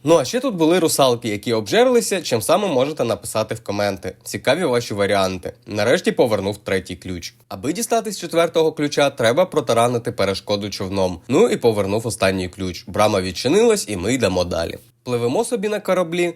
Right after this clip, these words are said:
дивимось трубу і бачимо імперців на курорті. Пиво річками, дівки на патичок стрибають, хтось блює і помічаємо якусь мамзель. Задивившись на неї, переводимо погляд і бачимо павучиху. Ну і звісно, що розбиваємось. Все, човна більше немає.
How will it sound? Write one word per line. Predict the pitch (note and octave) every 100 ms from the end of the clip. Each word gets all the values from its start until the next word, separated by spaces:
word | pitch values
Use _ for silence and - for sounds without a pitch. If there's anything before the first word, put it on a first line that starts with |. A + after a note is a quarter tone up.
| -
дивимось | G#2 B2 D3 G3+ G#3 G3
трубу | F#3 E3 E3+ D#3+ -
і |
бачимо | G2 G#2+ C3+ G3 D3+
імперців | G#2+ G#2+ A2+ A#2+ A2
на | G#2
курорті. | G#2 G2 G2 F#2+ - D#2+
Пиво | - C#3+ D#3+
річками, | C3 A2 - G#3 G3
дівки | C#3 A2+ -
на | D3 C#3+
патичок | A#2+ A2 - G#3 G#3+
стрибають, | - F3 D#3+ E3+ E3+ D#3
хтось | - C3 G#2
блює | G#2 A#2 D#3 A#3 A#3
і | B2+
помічаємо | A#2 A2 - G#3+ A3+ E3+
якусь | C3 B2 B2
мамзель. | A2+ G#2+ G#2+ A2 F#2+ - -
Задивившись | G#2 G2+ B2 D3 C#3+ G#2 B2
на |
неї, | B2+ A3+ C4
переводимо | B3 B2+ A#2 C3+ A2+ G#2
погляд | G#2 G#3 A#3 G3
і | A#2+
бачимо | G#2 A#2+ - A2
павучиху. | F#2 G2 F#2 - G2+ - F2+ - - -
Ну | G#3+
і | C4
звісно, | - C#4 -
що | G3 C3+
розбиваємось. | A2+ G#2+ G2+ G#2 G2+ F#2+ F#2 - _ -
Все, | - C3 F3 A#3 -
човна | - F#2+ F#2 F#2
більше | F#2+ F#2 -
немає. | G#2 G2+ C3 D#3+